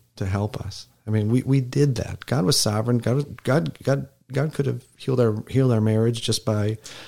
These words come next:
you know, snap of his finger, so to say. But, but we, in that instance, we chose, we, we reached out and, and, and, and initiated, uh, some counseling. And,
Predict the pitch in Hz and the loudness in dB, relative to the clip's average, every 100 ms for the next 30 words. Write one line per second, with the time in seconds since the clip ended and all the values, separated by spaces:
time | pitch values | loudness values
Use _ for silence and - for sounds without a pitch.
0 | - - _ 123 113 - 123 117 120 113 | -20 -20 _ -8 -4 2 2 2 -2 -2
1 | - 127 120 104 101 98 - 104 107 - | 0 0 0 -2 -2 0 0 0 0 -4
2 | 71 123 110 123 151 147 123 120 135 143 | -6 -6 -2 4 4 4 2 2 2 2
3 | 131 120 123 - 117 143 - 120 123 123 | 2 0 -2 -2 2 2 2 0 0 0
4 | - 120 160 156 - 143 147 139 - 104 | -2 2 4 2 2 2 4 2 0 -2
5 | 107 110 107 110 120 - 107 104 107 - | -2 -2 -2 -4 -8 -4 -2 -2 -4 -10
6 | - 107 104 - 113 107 92 117 127 - | -6 -2 -4 -2 0 0 0 2 2 0
7 | 107 98 104 117 - 107 113 - 110 - | 0 2 2 -2 -8 -6 -4 -4 -4 -2
8 | 107 113 - 101 98 98 | 0 0 -2 -4 -6 -10